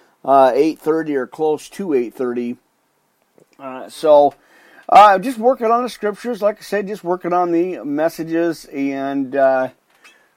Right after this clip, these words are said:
you know, taking care of some things. Like I said, kind of a few little errands, not much. Uh,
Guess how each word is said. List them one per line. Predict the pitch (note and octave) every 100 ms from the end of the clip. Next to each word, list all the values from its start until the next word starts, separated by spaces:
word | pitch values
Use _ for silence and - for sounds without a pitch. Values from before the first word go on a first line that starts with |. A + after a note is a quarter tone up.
| -
you | G#3+ F#3
know, | F3 F3+
taking | - G3+ F#3
care | D#3+ G3+ G3+
of | F#3
some | - E3+
things. | - G3 A#3+ D4+ C4+ -
Like | F#3+ - F#3 F#3+
I |
said, | - G#3+ G3
kind | - D4+
of | C#4+ E3+ _
a | -
few | C#4+ F#4
little | E4 G#3+ F#3
errands, | F3 F3 F3+
not | F3+ G3+
much. | D#3 E3 F3+ - - -
Uh, | D3+ D#3+ D#3+ D#3+ D#3